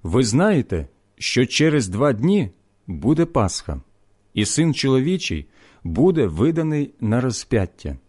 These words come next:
Тоді зібралися первосвященники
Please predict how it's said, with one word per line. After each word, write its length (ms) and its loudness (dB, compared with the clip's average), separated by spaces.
Тоді 420 0
зібралися 720 0
первосвященники 1120 -2